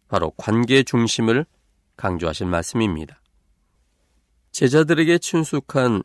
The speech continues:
예루살렘에서 근거지를 삼고 활동하다가 점점 그 범위를 넓혀나가서 마침내 땅끝까지로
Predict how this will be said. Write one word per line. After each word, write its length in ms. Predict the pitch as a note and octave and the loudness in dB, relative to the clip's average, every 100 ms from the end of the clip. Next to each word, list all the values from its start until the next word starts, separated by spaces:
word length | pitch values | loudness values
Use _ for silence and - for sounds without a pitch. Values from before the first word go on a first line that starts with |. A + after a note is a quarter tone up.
| - | -4
예루살렘에서 1200 | G2 G2 A#2+ B2+ C3+ B2 A#2+ A2+ G2 - G#2 F2+ - _ _ _ _ _ | 2 4 2 2 2 4 4 2 0 0 0 0 -4 _ _ _ _ _
근거지를 460 | - A2+ G#2+ G#2+ D3 | 0 2 2 2 2
삼고 760 | D#3+ C#3+ C#3 - A#2+ G#2 E2+ - | 2 0 0 2 4 4 0 -8
활동하다가 840 | - C#3 - A#2 G#2 F2 E2 G2 - _ _ _ _ _ _ _ _ _ _ _ _ | -6 -6 -2 0 0 -2 -2 -4 -6 _ _ _ _ _ _ _ _ _ _ _ _
점점 320 | - A2 C#3+ | 2 4 4
그 160 | F#3 F#3 | 6 4
범위를 720 | - B2 C#3 C3+ D3 A2 F2+ | 6 4 4 4 4 4 2
넓혀나가서 840 | F#2 G2 - A2+ F#2+ E2 - E2 - _ _ _ _ _ _ _ _ _ | 2 2 -2 0 2 0 -2 -6 -6 _ _ _ _ _ _ _ _ _
마침내 480 | - F#2+ - G#2 F#2 | -2 -2 0 0 0
땅끝까지로 1040 | E2+ C3 D3 C#3 D3+ - C#3+ B2 B2+ C#3 | 2 2 2 0 -2 2 2 2 2 2